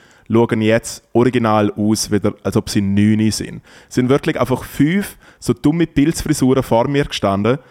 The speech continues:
also so, so kleine Pseudo-Fuckboys, wo mich einfach alle so angestarrt haben. Und dann mal so nach einer Minute habe ich wie so,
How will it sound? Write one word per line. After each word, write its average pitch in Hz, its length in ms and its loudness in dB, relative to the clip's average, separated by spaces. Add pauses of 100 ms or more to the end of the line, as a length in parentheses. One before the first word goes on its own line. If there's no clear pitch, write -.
(180)
also 135 260 2
so, 131 320 -4
so 117 120 -4
kleine 143 320 0
Pseudo-Fuckboys, 120 1160 0 (260)
wo 123 100 0
mich 143 100 2
einfach 147 260 -2
alle 156 240 0
so - 160 0
angestarrt 143 720 -2
haben. 120 260 0 (640)
Und 131 160 0
dann 147 100 2
mal 147 160 4
so 147 120 0
nach 135 160 2
einer 131 100 2
Minute 131 460 0
habe 117 160 0
ich 104 60 -2
wie 127 140 0
so, 170 320 0